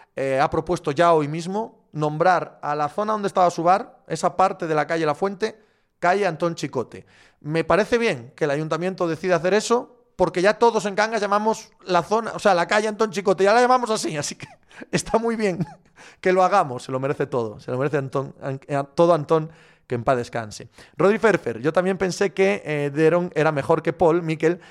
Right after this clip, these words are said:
John Montael es mejor que Curry, aún me señalan por la calle. Tampoco fuiste el único, de verdad. Cucante, joder, no me recuerdes la época de Carnicero y Lonchar. Isma B G, un saludo desde Avilés. Pepe, un saludo, Isma.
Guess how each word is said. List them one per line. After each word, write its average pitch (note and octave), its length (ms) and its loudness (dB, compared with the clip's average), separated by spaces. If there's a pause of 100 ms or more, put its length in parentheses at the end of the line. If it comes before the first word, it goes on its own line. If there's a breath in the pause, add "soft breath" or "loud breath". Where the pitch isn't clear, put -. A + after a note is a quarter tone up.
(120)
John E3+ 140 4
Montael G3 320 2
es G#3 80 -2
mejor F#3+ 240 0
que D#3+ 100 -6
Curry, E3 300 0
aún D3+ 120 0
me E3 40 -4
señalan D#3+ 320 0
por D3 100 -2
la D3+ 120 -2
calle. D3 280 -4 (200)
Tampoco F#3+ 340 -2
fuiste G#3+ 240 -6
el G#3 80 0
único, C3+ 420 -8 (220)
de B2+ 100 -6
verdad. C#3 380 0 (380 loud breath)
Cucante, E3 480 0
joder, E3 240 4
no F#3+ 80 -2
me F#3 80 2
recuerdes F#3+ 320 2
la F#3 80 4
época F#3 180 2
de F3+ 80 4
Carnicero E3+ 480 0
y D#3+ 60 0
Lonchar. F3 520 2 (260 loud breath)
Isma G3 440 0
B D#3+ 160 2
G, F#3+ 260 2
un E3+ 120 -6
saludo F3+ 180 2
desde F#3 140 4
Avilés. F3 340 2
Pepe, F3+ 540 0
un D#3+ 120 -14
saludo, F3 400 0
Isma. A#2 320 -4